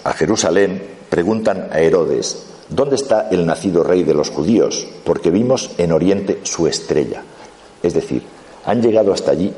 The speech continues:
porque han visto en Oriente la estrella que señala al rey de los judíos.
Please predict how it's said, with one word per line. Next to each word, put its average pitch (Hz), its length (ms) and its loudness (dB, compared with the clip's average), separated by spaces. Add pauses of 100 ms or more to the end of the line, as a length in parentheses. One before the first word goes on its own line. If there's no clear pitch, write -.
(120)
porque 85 260 0
han 107 100 0
visto 98 240 0
en 80 80 2
Oriente 95 500 0
la 95 200 4
estrella 139 680 2 (460)
que 98 140 0
señala 110 600 2 (400)
al 85 240 4
rey 95 500 0 (400)
de 67 80 0
los 67 180 0
judíos. 57 560 -10